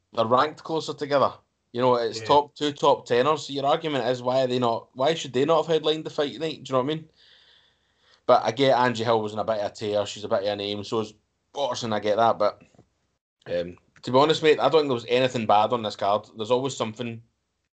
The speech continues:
Speaker 1: Um, I would have, I don't know, like, S-, S-,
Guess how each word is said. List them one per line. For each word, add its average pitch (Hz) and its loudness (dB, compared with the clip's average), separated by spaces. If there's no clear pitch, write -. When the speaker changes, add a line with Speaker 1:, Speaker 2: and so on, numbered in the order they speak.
Speaker 1:
Um, 104 0
I 117 2
would 131 0
have, 123 -6
I 120 -16
don't 131 -6
know, 117 0
like, 107 -4
S-, - -16
S-, - -14